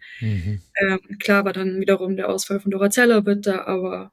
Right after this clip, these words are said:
Speaker 2: das, das haben sie ja dann trotzdem gemacht. Und du hast es ja schon gesagt, Max, es war herausragend, ähm, rausgespielt.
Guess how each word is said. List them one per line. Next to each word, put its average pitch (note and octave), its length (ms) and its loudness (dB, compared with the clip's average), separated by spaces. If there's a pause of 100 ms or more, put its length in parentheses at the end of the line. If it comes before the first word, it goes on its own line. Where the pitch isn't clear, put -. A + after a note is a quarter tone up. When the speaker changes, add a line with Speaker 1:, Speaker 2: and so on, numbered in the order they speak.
Speaker 2:
das, - 120 -16
das G3 340 -2
haben G3 140 4
sie F#3+ 80 2
ja F3+ 40 0
dann F#3+ 120 0
trotzdem G3+ 340 0
gemacht. F3+ 300 0
Und G3 80 4
du F#3+ 60 2
hast F#3 120 -4
es G#3 80 -4
ja F#3+ 60 -2
schon F#3+ 200 -4
gesagt, F#3 300 -6
Max, F#3 220 -8
es - 160 -14
war F#3 80 -8
herausragend, F#3 920 -4
ähm, F#3+ 240 0
rausgespielt. G3 720 2